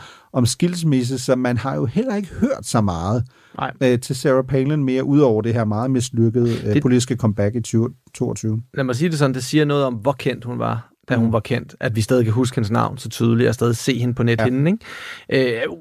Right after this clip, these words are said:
Speaker 2: nok måske den mest kendte Alaska-beboer gennem tiden. Der er jo Wyatt Earp. Han, øh, tilbragte jo en stor del af sit, øh, sit liv i Alaska også, jo, hvis man ved, hvem Wyatt Earp er. Måske har man set filmen,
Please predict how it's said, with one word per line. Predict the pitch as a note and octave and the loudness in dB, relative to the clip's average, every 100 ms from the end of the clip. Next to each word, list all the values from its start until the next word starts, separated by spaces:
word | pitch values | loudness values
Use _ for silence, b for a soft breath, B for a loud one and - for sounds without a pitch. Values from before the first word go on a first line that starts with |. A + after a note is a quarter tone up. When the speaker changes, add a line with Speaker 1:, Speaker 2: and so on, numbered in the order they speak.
| - | -6
Speaker 2:
nok | D3+ G#3 - | -2 -2 -2
måske | D#4 - C4 | -8 -6 -4
den | B3+ | -2
mest | A#3+ A#3+ - | -2 -4 -2
kendte | A#3+ A#3+ G#3 A3 G#3+ | -2 -2 -2 -4 -4
Alaska-beboer | - F3 F#3 - G#3 G3 - _ F#3 D#3+ F#3 - F3 | 0 2 2 2 -2 -2 -6 _ 2 4 4 4 2
gennem | F#3+ F3+ | 2 0
tiden. | F3+ - G#3 G3+ F#3+ B B B B | -2 -2 2 2 -2 B B B B
Der | B2 | -2
er | C3+ | 2
jo | E3+ C#3+ | 4 4
Wyatt | C#3 D3 B2 | 4 4 2
Earp. | A#2+ B2 B B _ | 0 -4 B B _
Han, | B2+ C3 C3+ | -4 -2 0
øh, | B2 | 0
tilbragte | A#2 C3+ B2+ A#2 A#2+ | -2 -2 0 0 0
jo | A#2+ | -2
en | |
stor | A#2 C3 | 0 0
del | A#2+ A#2+ A#2 | 0 -2 -2
af | |
sit, | A2+ A#2+ A2 | -4 -4 -2
øh, | - - | -2 -2
sit | A#2+ A#2+ | 0 2
liv | A#2+ A#2+ | 2 4
i | A#2 | 2
Alaska | A#2 A2 - A#2 | 2 0 0 0
også, | A2+ G#2+ A#2 | 0 0 -2
jo, | |
hvis | A2 A2 | -2 0
man | A#2+ A2+ | 0 2
ved, | A#2+ | 2
hvem | A2+ A2+ - B B B | 2 0 -4 B B B
Wyatt | A#2 A#2+ A#2+ A#2+ | -2 2 2 0
Earp | A#2 A#2 | -2 -2
er. | |
Måske | A#2+ B2 D#3 | -2 2 4
har | C#3+ | 4
man | C3+ | 2
set | C3 C3+ | 0 -2
filmen, | - D#3 C#3+ C3+ | 0 2 2 0